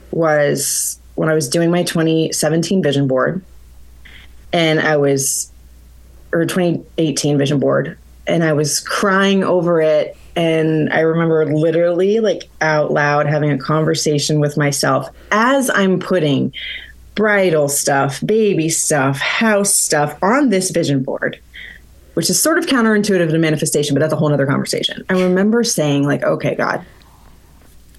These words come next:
if this is it, if this is my life, that it's just me and my son, then I am choosing right now to be okay with that."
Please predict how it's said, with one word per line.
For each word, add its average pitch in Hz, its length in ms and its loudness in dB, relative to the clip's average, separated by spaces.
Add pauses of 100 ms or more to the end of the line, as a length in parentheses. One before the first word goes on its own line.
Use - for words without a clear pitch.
(340)
if 185 240 0
this 220 240 0
is 269 140 0
it, - 260 -2 (720)
if 196 220 -2
this 180 300 0
is 202 180 0
my 180 560 2 (480)
life, 147 480 0
that 170 100 0
it's 156 160 -2
just 160 220 -2
me 170 220 2
and 214 120 2
my 196 160 2
son, 143 540 0 (800)
then 175 100 2
I 170 140 2
am 262 160 2
choosing 226 580 2
right 135 220 2
now 113 320 -4 (240)
to 185 180 0
be 185 420 0
okay 175 460 0
with 135 220 -2
that." - 280 -6